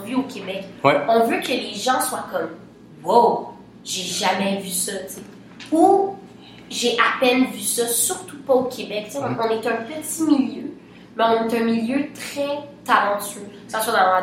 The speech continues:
Speaker 1: danse, le
Speaker 2: Mhm.
Speaker 1: chant, tout, tout le milieu artistique, on est très, très, très, très, très talentueux. Fait que moi, je voulais vraiment faire quelque chose qui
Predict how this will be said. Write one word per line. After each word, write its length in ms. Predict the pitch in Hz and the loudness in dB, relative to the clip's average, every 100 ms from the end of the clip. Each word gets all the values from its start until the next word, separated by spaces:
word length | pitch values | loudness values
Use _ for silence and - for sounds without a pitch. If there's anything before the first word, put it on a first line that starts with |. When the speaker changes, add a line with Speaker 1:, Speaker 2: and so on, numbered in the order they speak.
| 180 | 2
Speaker 1:
danse, 320 | 220 208 - | 2 2 -4
le 60 | |
Speaker 2:
Mhm. 40 | 175 | -4
Speaker 1:
chant, 380 | 117 247 214 208 | 0 2 2 -2
tout, 60 | - | -8
tout 280 | - - - | -12 -6 -4
le 40 | |
milieu 180 | 151 - | -2 2
artistique, 640 | 240 - - - - 339 - | 2 0 -6 -10 -8 -6 -6
on 140 | - | -6
est 200 | 208 - | -8 -12
très, 280 | - 320 311 | -10 -6 -4
très, 160 | - 247 | -4 -4
très, 160 | 247 | -4
très, 220 | 240 - 320 - - - | -6 -10 -12 -14 -20 -16
très 200 | - 302 | -6 2
talentueux. 500 | 285 196 180 - - - - - - - - - - - | 4 4 2 -4 -10 -12 -16 -18 -18 -18 -18 -20 -20 -20
Fait 100 | - | 2
que 320 | 269 269 - 247 | 2 2 -2 0
moi, 120 | 294 | 2
je 200 | - 226 | 2 -4
voulais 180 | 226 226 | -6 -4
vraiment 380 | 226 220 254 - | -4 -2 -2 -4
faire 180 | 233 - | -6 -8
quelque 160 | 208 | -8
chose 340 | - 240 247 - | -6 -4 -4 -4
qui 340 | - - 202 | -8 -12 -10